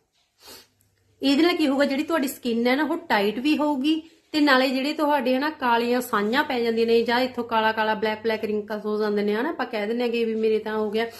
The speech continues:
ਤਾਂ ਇਹ ਚੀਜ਼ਾਂ ਵੀ ਤੁਹਾਡੀਆਂ ਹਨਾ ਉਸ ਚੀਜ਼ ਨਾਲ ਖਤਮ ਹੋਣਗੀਆਂ। ਬਸ ਮੇਨ ਗੱਲ ਹੈਗੀ ਕਿ ਤੁਸੀਂ ਗਰਮ ਪਾਣੀ ਨਾਲ ਚਿਹਰਾ ਨਹੀਂ ਧੋਣਾ ਤੇ ਰਗੜਨਾ ਨਹੀਂ ਚਿਹਰੇ ਨੂੰ। ਜਦੋਂ ਵੀ ਤੁਸੀਂ ਚਿਹਰੇ ਨੂੰ ਸੁਕਾਉਣਾ ਤਾਂ ਇਸ ਤਰੀਕੇ ਨਾਲ ਨਾ ਹਲਕੇ ਹਲਕੇ, ਜਿਵੇਂ ਆਪਾਂ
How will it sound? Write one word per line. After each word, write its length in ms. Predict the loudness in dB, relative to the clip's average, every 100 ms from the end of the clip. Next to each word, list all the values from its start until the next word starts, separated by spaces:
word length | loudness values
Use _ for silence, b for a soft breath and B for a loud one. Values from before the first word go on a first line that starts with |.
| B B _
ਤਾਂ 120 | 2
ਇਹ 260 | 4 2 2
ਚੀਜ਼ਾਂ 300 | 0 0 0
ਵੀ 100 | 0
ਤੁਹਾਡੀਆਂ 540 | -4 -4 -2 -2 -2
ਹਨਾ 140 | -4 -6
ਉਸ 180 | -6 -8
ਚੀਜ਼ 140 | -8 -4
ਨਾਲ 140 | -6
ਖਤਮ 300 | -2 -4 -2 -6
ਹੋਣਗੀਆਂ। 320 | -6 -4 -6 B B B -2
ਬਸ 180 | 2 4
ਮੇਨ 340 | 4 4 4
ਗੱਲ 200 | 2 2
ਹੈਗੀ 160 | -2 -4
ਕਿ 140 | -8
ਤੁਸੀਂ 580 | -8 -8 -2 0 0 0
ਗਰਮ 300 | 0 0 -2
ਪਾਣੀ 280 | -2 0 0
ਨਾਲ 180 | -2
ਚਿਹਰਾ 320 | -2 -4 -2 0
ਨਹੀਂ 120 | -2
ਧੋਣਾ 280 | -2 -2 -4
ਤੇ 180 | -4 0
ਰਗੜਨਾ 520 | 2 2 -2 -4 -4
ਨਹੀਂ 120 | -6
ਚਿਹਰੇ 220 | -8 -6 -4
ਨੂੰ। 120 | 0
ਜਦੋਂ 260 | 0 2
ਵੀ 80 | 0
ਤੁਸੀਂ 220 | -2 -6
ਚਿਹਰੇ 260 | -2 0 2
ਨੂੰ 140 | 0
ਸੁਕਾਉਣਾ 420 | -4 -4 -2 -2 -2
ਤਾਂ 200 | -4 -6 -8
ਇਸ 140 | -12 -6
ਤਰੀਕੇ 320 | -6 -4 -4
ਨਾਲ 180 | -2 -2
ਨਾ 120 | -2
ਹਲਕੇ 400 | 0 0 0 -2
ਹਲਕੇ, 240 | -2 -2
ਜਿਵੇਂ 180 | -2 0
ਆਪਾਂ 240 | -2 -2